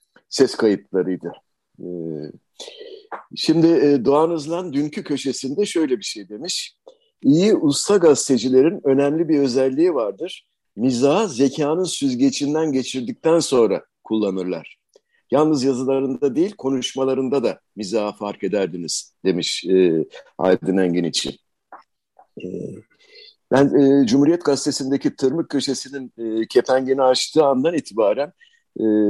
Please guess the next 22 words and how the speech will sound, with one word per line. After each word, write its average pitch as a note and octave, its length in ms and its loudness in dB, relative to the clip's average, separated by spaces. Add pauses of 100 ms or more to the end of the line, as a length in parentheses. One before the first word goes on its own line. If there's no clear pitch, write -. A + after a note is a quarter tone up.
(460)
sadık B2 500 0
bir B2+ 220 0 (100)
okuru B2+ 500 -2
olmama B2+ 520 -2
karşın B2+ 440 -6
Aydın B2+ 320 -4
Engin'le C3+ 440 -4 (360)
hiç, E3 320 -2
e, C3+ 40 4 (560)
yakın B2+ 400 2
olmadım, B2 480 6 (360)
olamadım. A2+ 520 2 (380)
Sağda C3 480 2
solda B2+ 340 -4
birkaç A#2+ 340 -8
kez B2 340 -4
karşılaştığımız, A#2 1080 -2
e, A2+ 40 -2 (580)
merhabalaştığımız A2+ 1120 0
falan A2 240 -2
oldu A2 300 -2
ama C#3 260 -6